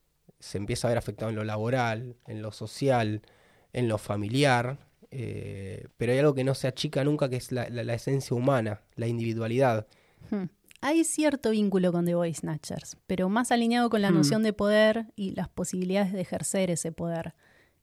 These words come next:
Speaker 2: Em, en sí es una historia de supervivencia.
Speaker 1: Sí, sí, sí, sí, sí. Y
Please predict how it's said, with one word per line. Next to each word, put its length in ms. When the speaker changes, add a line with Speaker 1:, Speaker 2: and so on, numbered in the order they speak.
Speaker 2:
Em, 680
en 180
sí 180
es 120
una 140
historia 260
de 60
supervivencia. 680
Speaker 1:
Sí, 300
sí, 220
sí, 120
sí, 140
sí. 240
Y 960